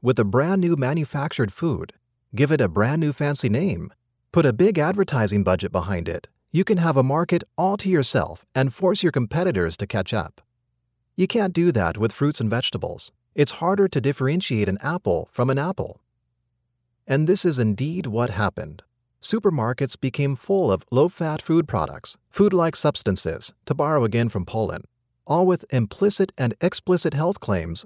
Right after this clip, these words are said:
that they would lower cholesterol and bestow a longer and healthier life. Many of these products replaced fat with some variant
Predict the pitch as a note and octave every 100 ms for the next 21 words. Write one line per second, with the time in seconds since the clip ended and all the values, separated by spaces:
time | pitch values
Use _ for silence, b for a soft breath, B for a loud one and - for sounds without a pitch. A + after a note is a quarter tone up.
0 | _ A#2+ A#2+ C#3+ C3 A2 C#3+ E3+ E3 D#3+
1 | D#3+ - - D2+ D2 - B2 C#3 - F3
2 | D#3+ D3 F3 E3 E2+ D#2+ - A#2+ - G3+
3 | G#3 B2 F#2 D#2+ E2 _ _ _ _ _
4 | _ _ - G3 C4 A3 D3 B2+ - D3
5 | C3+ E2 - B2 A#2 D3 D3 - C#3+ D#3
6 | - A#2 - F#3 E3+ C#3+ E3+ A2 E2+